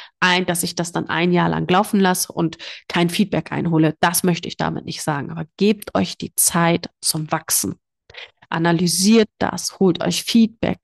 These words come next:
rein. Ich möchte euch nur sagen, egal was ihr macht, gebt euch selber Zeit, auch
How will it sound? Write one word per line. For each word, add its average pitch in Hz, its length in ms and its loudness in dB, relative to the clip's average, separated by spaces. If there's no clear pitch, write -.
rein. - 340 -6
Ich - 80 -6
möchte 185 300 2
euch 185 260 0
nur 190 100 2
sagen, 180 340 0
egal 180 380 2
was 190 180 0
ihr 175 120 2
macht, 175 360 0
gebt - 240 -2
euch 175 160 -4
selber 175 380 -2
Zeit, 175 520 0
auch 170 300 2